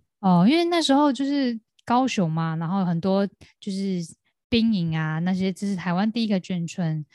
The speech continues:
因为他们上港的时候是从这边高雄港上来的嘛，然后第一个眷村就在这边开展出来，它是这边黄埔新村，它旁边有一些凤山的陆军官校这样子，然后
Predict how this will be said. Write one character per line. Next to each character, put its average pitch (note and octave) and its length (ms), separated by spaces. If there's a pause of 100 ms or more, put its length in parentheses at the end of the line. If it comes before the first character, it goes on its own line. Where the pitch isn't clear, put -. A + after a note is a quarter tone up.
(200)
因 A3 100
为 - 0
他 A3 80
们 F3 420 (320)
上 G#3 320
港 E3 180
的 D#3 60
时 D#3+ 100
候 F#3 120
是 G3 100
从 D#3+ 420
这 - 140
边 G3 140
高 G3 160
雄 E3 160
港 G#3+ 180
上 G#3 220
来 A3+ 160
的 A#3 80
嘛， A#3 60 (340)
然 F#3 120
后 F3 40
第 G#3+ 100
一 G#3+ 40
个 G#3 80
眷 G3+ 180
村 F#3 160
就 F3+ 80
在 F3 160
这 E3+ 40
边 F3+ 440 (320)
开 B3+ 320
展 G#3+ 320
出 A#3 200
来， F3+ 180
它 G#3 120
是 A#3+ 100
这 A#3 80
边 A3 140
黄 G#3 240
埔 F#3+ 220
新 F#3+ 340
村， E3+ 480 (300)
它 C4+ 100
旁 A3+ 160
边 A3+ 80
有 F3+ 160
一 D#3+ 40
些 G3 280 (460)
凤 A#3+ 240
山 G#3 160
的 F3+ 80
陆 F#3+ 180
军 E3+ 220
官 D#3+ 260
校 G#3 300
这 G#3+ 60
样 A3 180
子， - 160 (280)
然 F3 140
后 G3+ 400